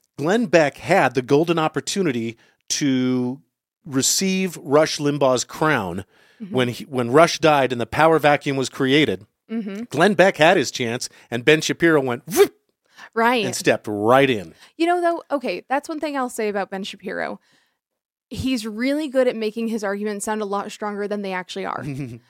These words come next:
Speaker 2: Like, realistically, if you actually dissect them, I think they're, all of the ones that I've looked at have been relatively weak points,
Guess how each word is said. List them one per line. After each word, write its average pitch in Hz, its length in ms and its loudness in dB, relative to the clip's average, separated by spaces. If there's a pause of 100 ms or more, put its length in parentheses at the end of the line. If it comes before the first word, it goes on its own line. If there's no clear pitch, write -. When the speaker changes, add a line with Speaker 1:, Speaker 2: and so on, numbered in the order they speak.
(100)
Speaker 2:
Like, 262 180 4
realistically, 269 600 -2
if 240 100 -6
you 247 120 -4
actually 214 280 -4
dissect 214 480 -4
them, 226 160 -4
I 214 140 -6
think 214 200 -10
they're, 202 440 -4 (840)
all 320 220 0
of 320 80 -6
the 320 60 -2
ones 277 180 -2
that 226 100 -4
I've 214 180 -2
looked 202 240 -6
at 190 200 -4
have 190 180 -10
been 214 180 -2
relatively 202 760 -4
weak 202 380 -10
points, 226 560 -10